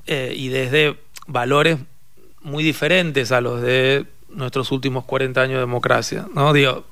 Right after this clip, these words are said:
para poner el, títulos de esto, pero revisar los juicios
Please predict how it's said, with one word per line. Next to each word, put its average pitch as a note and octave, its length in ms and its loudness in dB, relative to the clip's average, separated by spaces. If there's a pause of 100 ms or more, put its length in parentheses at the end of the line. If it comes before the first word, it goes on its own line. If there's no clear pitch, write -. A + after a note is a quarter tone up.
para B2 160 0
poner C#3 280 2
el, C3 280 0 (580)
títulos C3 420 2
de D3+ 180 6
esto, C3+ 220 -2
pero A#2 420 -8 (160)
revisar C3 760 2 (340)
los C3 140 0
juicios C3 760 0